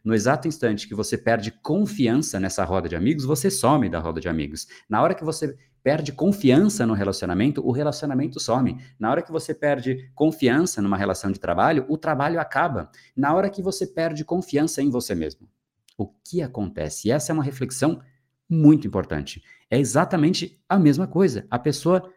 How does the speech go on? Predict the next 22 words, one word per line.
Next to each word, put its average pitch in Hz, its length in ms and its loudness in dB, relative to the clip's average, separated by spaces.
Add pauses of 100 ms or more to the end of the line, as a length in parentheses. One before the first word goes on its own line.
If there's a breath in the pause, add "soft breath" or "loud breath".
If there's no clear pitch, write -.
(140 loud breath)
some, 156 640 0
a 104 80 -6
pessoa 151 540 -6 (180)
definha. 113 640 -2
A 98 100 -4
experiência 143 920 0
de 107 140 -4
vida 90 200 -2
de 85 80 -4
uma 85 140 -2
pessoa 85 420 2 (200 loud breath)
sem - 680 0
confiança 101 720 0 (220 soft breath)
é 156 240 2
absolutamente 156 720 0
inferior, 135 640 0
porque 147 240 -2
ela 165 180 2
não 151 480 2
se - 200 -6
faz 151 340 -2
presente, 143 640 -4